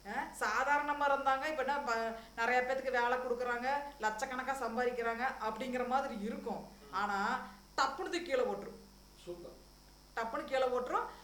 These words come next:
Speaker 1: அப்ப வந்து அந்த நம்மள வந்து என்னன்னா, தூக்கி விடுறக்கு ஆள் வரமாட்டாங்க. நம்மள
Speaker 2: ம்.
Speaker 1: ஹெல்ப் பண்றக்கு ஆள் இருக்காது.
Speaker 2: சூப்பர். இங்க நிறைய பேர் வந்து கமெண்ட் போட்டுட்டே இருக்காங்க. மேடம், டோர் நம்பர் இருபத்தி ஆறுன்னு போட்டிருக்காரு புஷ்பராஜ்.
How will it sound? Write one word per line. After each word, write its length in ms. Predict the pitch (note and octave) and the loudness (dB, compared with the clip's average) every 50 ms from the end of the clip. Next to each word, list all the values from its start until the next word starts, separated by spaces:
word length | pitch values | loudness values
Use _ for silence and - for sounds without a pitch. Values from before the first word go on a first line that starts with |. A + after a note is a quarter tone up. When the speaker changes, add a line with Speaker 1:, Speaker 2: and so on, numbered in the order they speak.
| - - - | -16 -8 -6
Speaker 1:
அப்ப 200 | - - C#4+ C#4 | -4 0 2 2
வந்து 480 | C#4 C#4+ D4+ G#4 C5 C5 B4+ - - - - - - - - - | 2 2 2 2 0 0 -2 -6 -12 -16 -20 -20 -20 -20 -20 -10
அந்த 360 | - G3+ G#3+ A3 A3 G#3+ G#3+ G#3 G#3 G3+ G3+ G3 G3 G3 F#3+ G#3 | -4 -2 0 0 0 0 0 2 2 2 2 2 2 0 0 -2
நம்மள 340 | G#3+ G#3+ G#3+ A3 G#3+ G#3 | -2 -2 0 0 0 0
வந்து 220 | G#3 - C#4+ F#4 F4 | 0 -2 -2 0 0
என்னன்னா, 400 | D4+ B3+ B3+ D4 D4+ D4+ C4+ B3 B3+ C#4+ F4 F#4 - - - | 0 0 0 0 2 2 4 4 4 4 2 0 -2 -4 -8
தூக்கி 240 | - D4+ D#4+ D#4+ D4+ | -8 -6 -6 -6 -6
விடுறக்கு 220 | D4 C#4 C#4+ D#4 D4+ | -4 -4 -2 0 0
ஆள் 220 | A#3+ A3 A#3 A3+ | 0 2 2 2
வரமாட்டாங்க. 560 | A3 G3 F#3+ F#3+ F3+ F3 - E3+ E3+ - - - - - - - - - - - - - | 0 0 -2 -4 -6 -8 -10 -12 -14 -14 -18 -20 -20 -20 -20 -20 -20 -20 -20 -20 -16 -12
நம்மள 60 | G#3 G3+ | -8 -6
Speaker 2:
ம். 60 | G#3+ | -4
Speaker 1:
ஹெல்ப் 300 | G#3 A3+ B3+ C4 - C4 | -2 -2 -4 -4 -4 -4
பண்றக்கு 200 | B3+ C4+ B3+ A3+ | -2 -2 -2 0
ஆள் 200 | G#3 G3+ G3+ G3 | 0 0 0 -2
இருக்காது. 340 | G3 - - F3+ E3 E3 E3 | -4 -6 -8 -8 -8 -8 -10
Speaker 2:
சூப்பர். 280 | D#3 C#3+ - C3+ B2+ C3 - | -10 -12 -12 -14 -14 -14 -12
இங்க 140 | D3+ D#3 E3 | -8 -8 -6
நிறைய 280 | D#3+ D3+ D#3+ F3+ F3+ E3 | -6 -4 -4 -4 -4 -4
பேர் 180 | F3 F3+ F3 | -4 -4 -4
வந்து 240 | E3+ D#3+ C3+ C3+ - - | -4 -6 -6 -8 -8 -10
கமெண்ட் 320 | C#3+ D#3+ E3+ E3 D#3+ D3+ | -10 -8 -8 -8 -8 -8
போட்டுட்டே 120 | C#3+ - C#3+ | -10 -8 -10
இருக்காங்க. 400 | C#3 - - B2+ A#2+ B2 D3 D#3+ | -10 -10 -10 -12 -14 -14 -14 -14
மேடம், 360 | D3 C#3 C#3 E3 E3+ E3 C#3 A#2+ C#3+ | -12 -12 -10 -10 -8 -10 -8 -6 -6
டோர் 160 | F3 F3+ F3 | -6 -6 -6
நம்பர் 300 | E3 D3+ C#3+ C3+ B2+ B2+ | -8 -8 -10 -10 -10 -10
இருபத்தி 340 | D3 E3+ F3 E3+ E3 D3 C3+ | -10 -8 -10 -10 -10 -10 -10
ஆறுன்னு 280 | B2+ C3 C#3 C3+ C#3 | -8 -8 -8 -10 -10
போட்டிருக்காரு 480 | C3+ B2+ - - - - - - - C3+ | -12 -14 -16 -16 -18 -18 -20 -18 -16 -16
புஷ்பராஜ். 460 | B2 - C#3 C3 - - - - - | -16 -16 -16 -16 -16 -16 -18 -20 -20